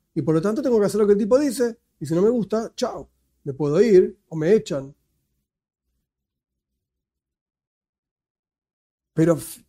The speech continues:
al final, no está por encima mío como ser humano. Mi dignidad de ser humano es exactamente la misma dignidad que de,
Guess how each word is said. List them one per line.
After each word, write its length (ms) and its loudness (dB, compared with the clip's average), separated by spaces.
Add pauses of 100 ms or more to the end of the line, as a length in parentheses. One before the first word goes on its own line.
(120)
al 160 -4
final, 800 0 (520)
no 100 -6
está 280 -6
por 140 -4
encima 360 -4
mío 280 -2
como 240 -6
ser 300 -6
humano. 520 -6 (800)
Mi 160 2
dignidad 440 0
de 100 -4
ser 160 -2
humano 300 0
es 120 -2
exactamente 560 -4
la 120 2
misma 320 0
dignidad 400 2
que 80 -2
de, 280 6